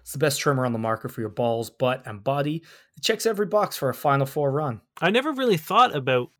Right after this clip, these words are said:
Speaker 2: using the lawnmower on butt hair.
Speaker 1: It would work. It, it's anywhere that's delicate and anywhere that you need a sure hand, it'll get it.
Speaker 2: Yeah,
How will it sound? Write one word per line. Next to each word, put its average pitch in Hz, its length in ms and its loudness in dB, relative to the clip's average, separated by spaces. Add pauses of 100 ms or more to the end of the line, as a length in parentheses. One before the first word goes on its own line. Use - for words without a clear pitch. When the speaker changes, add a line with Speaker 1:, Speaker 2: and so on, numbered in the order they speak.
Speaker 2:
using 156 640 -2 (120)
the 143 100 0
lawnmower 135 760 2 (420)
on 139 140 0
butt 170 260 0
hair. 98 280 -12 (200)
Speaker 1:
It 147 80 -2
would 202 180 -4
work. 233 300 -2
It, 143 180 -4
it's 147 300 -2
anywhere 208 500 4
that's - 260 -4
delicate 190 640 2 (140)
and 156 160 -4
anywhere 165 420 2
that 165 140 -4
you 131 120 -2
need 139 220 2
a 135 60 0
sure 147 340 0
hand, 156 400 -2
it'll 214 160 -6
get 113 220 -6
it. - 120 -10 (400)
Speaker 2:
Yeah, 240 280 0